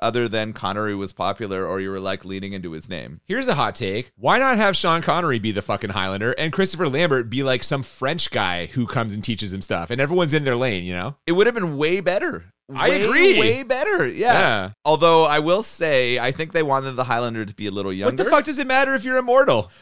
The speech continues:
Speaker 1: Well, that's the other question I have. Why do some age and some don't?
Speaker 2: Great question. So I, my thought on this is wi-, wild speculation, pure theory. Maybe you don't become immortal till the first time you get killed.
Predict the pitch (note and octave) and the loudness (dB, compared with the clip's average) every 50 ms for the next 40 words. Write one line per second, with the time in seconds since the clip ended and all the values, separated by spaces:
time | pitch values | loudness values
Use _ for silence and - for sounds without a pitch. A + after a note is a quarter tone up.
0 | - - G3 G#3+ G#3+ - - F3 G3+ A3+ A#3 - D#4 C4+ A#3 B3+ B3+ - B3+ A#3 | -2 2 4 4 4 2 -2 0 0 0 0 0 0 0 0 0 2 2 2 0
1 | - G#3+ F#3+ E3 E3 D3+ C#3+ C#3 B2+ B2+ D3 D3+ E3+ G3 F#3 F#3+ F3 - - E3 | 0 0 -2 0 2 2 0 0 0 0 2 2 2 2 0 -2 -4 -2 0 0
2 | D#3+ D#3+ G#2+ A#2+ C#3+ D3+ D3+ D3 D3 C#3 - - D3 C#3+ B2 A2+ C3 D#3 - G#2+ | 0 0 -2 -4 -4 -4 -4 -6 -8 -8 -4 -4 -4 -4 -2 -4 -2 -2 -2 -6
3 | - _ - _ _ _ - - C#3 C#3 B2+ C3 A#2+ G#2+ G2 - G2 F2+ F#2 - | -8 _ -20 _ _ _ -8 -6 -4 -4 -2 -2 -2 -2 0 -2 -6 -6 -4 0
4 | C#3+ C3+ A2 A2 C3+ D3+ E3+ F#3+ G3+ A3 A#3 A#3+ A#3+ A#3+ A#3 A#3 A#3 A3+ A3+ A3+ | 0 0 2 4 4 4 4 4 2 0 -2 -4 -6 -8 -8 -8 -8 -6 -6 -6
5 | A3 G#3+ G#3+ E3+ - - B2+ B2+ B2+ C3 D3 D#3+ F3 F#3 F#3+ F#3 - - C3 A2+ | -6 -6 -8 -10 -12 -12 -10 -4 -4 -2 -2 0 0 0 -2 -2 -2 -2 0 0
6 | B2 A#2 - - G#2+ G#2 G2+ F#2+ F2 F#2 F2+ F2+ F2 - - - - G#2+ G#2 G2 | 0 0 -2 -2 -4 -4 -4 -4 -4 -4 -4 -4 -6 -6 -8 -6 -6 -4 -4 -4
7 | F#2+ F2+ G2+ F#2+ F2 G#2+ A#2 - - - - _ _ - G#2+ A#2 B2+ C#3 - - | -4 -6 -8 -6 -4 -4 -4 -4 -6 -14 -18 _ _ -6 -2 0 0 0 0 -2
8 | A#2 G#2 - G#2 F#2 F2 E2+ - - E2 - - A2+ A#2 A#2 - F#2+ F2 E2+ D#2+ | -4 -4 -2 -4 -6 -6 -6 -8 -8 -10 -10 -8 -6 -6 -6 -6 -6 -6 -6 -6
9 | D#2 D#2 - _ _ _ _ _ _ _ _ - A2 C3 D#3 F#3+ G3+ A3+ A3+ A3 | -8 -10 -12 _ _ _ _ _ _ _ _ -10 -4 0 0 0 0 0 -4 -4
10 | F#3+ F3 F#3 F3+ C3+ F#2+ C3 B2+ C3 C#3 A#2+ F2+ F2+ - B2 A2 - - - B2 | -4 -4 -4 -4 -4 0 0 2 2 0 -4 -6 -8 -8 -8 -6 -6 -6 -6 -4
11 | B2+ B2 A#2 A2 G#2+ G#2+ G#2 G#2 G2+ F#2+ - - - A2 G#2 F#2 F#2+ - - A2 | -6 -4 -6 -4 -4 -4 -2 -4 -4 -6 -6 -6 -8 -6 -6 -8 -10 -8 -6 -6
12 | A2 A2+ - - - G#2+ G#2+ G#2 G2+ F2+ F#2+ F#2+ E2 - G2+ F#2+ - - - - | -4 -4 -4 -4 -4 -4 -4 -4 -6 -8 -8 -10 -8 -6 -6 -6 -6 -10 -14 -8
13 | - G2 E2+ D2+ A#1+ - - - | -8 -6 -6 -6 -10 -12 -16 -20